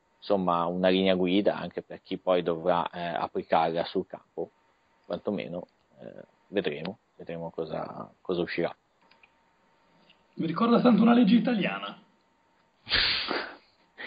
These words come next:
Speaker 1: No, vabbè. Poi oltretutto in realtà nel nuovo regolamento Fantasy Flight, eh, voi non, non so, un po' chi se ne sono accorti, no? Però se lo andate a leggere in inglese, adesso penso che forse, non so se nell'edizione italiana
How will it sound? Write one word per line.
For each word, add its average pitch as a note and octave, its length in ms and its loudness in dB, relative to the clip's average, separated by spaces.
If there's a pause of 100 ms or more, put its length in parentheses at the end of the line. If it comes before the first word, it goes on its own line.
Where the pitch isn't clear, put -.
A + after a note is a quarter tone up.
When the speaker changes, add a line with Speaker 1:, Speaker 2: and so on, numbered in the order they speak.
(240)
Speaker 1:
No, G#2+ 140 6
vabbè. G#2 320 8 (380)
Poi G#3 160 8
oltretutto C#3+ 560 6
in A#2 160 4
realtà C#3 300 4
nel A2 160 0
nuovo C#3+ 260 2
regolamento G2+ 840 2
Fantasy F#2 400 -6
Flight, E2+ 420 -2
eh, F2 180 -2
voi A2 220 6
non, F2 420 -4 (120)
non G2 180 -8
so, - 160 2
un G2 180 0
po' A#2+ 140 -2
chi - 100 -6
se G#2 140 -4
ne G2 80 -4
sono F#2 220 -6
accorti, F2 460 -6
no? F2+ 180 -4
Però B2+ 160 2
se - 120 0
lo G2 60 8
andate G2+ 240 0
a G2+ 40 0
leggere G#2 280 2
in F#2+ 80 -2
inglese, F#2 440 2
adesso G#2+ 260 2 (120)
penso G#2 280 -10
che - 80 -18
forse, B2 260 -4
non G2 160 -2
so G#2+ 140 -2
se F#2+ 100 -8
nell'edizione G2+ 480 2
italiana A#2+ 500 4